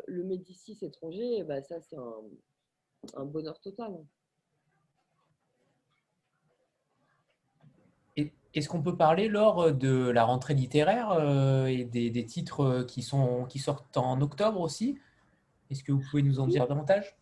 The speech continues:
Speaker 2: Alors déjà
Speaker 1: Ah.
Speaker 2: sur la rentrée, bien sûr, mais
Speaker 1: Ben, pour la rentrée littéraire, on est, euh, on est,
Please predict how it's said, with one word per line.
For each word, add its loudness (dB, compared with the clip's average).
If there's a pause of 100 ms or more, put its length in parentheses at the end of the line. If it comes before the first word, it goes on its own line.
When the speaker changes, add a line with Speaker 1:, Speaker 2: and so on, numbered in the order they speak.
Speaker 2:
Alors 2
déjà 8
Speaker 1:
Ah. 8
Speaker 2:
sur 2
la 10
rentrée, 4
bien -4
sûr, -8
mais -8 (600)
Speaker 1:
Ben, -2
pour -4
la 0
rentrée -6
littéraire, -2 (300)
on -4
est, 0
euh, 2 (100)
on -6
est, -4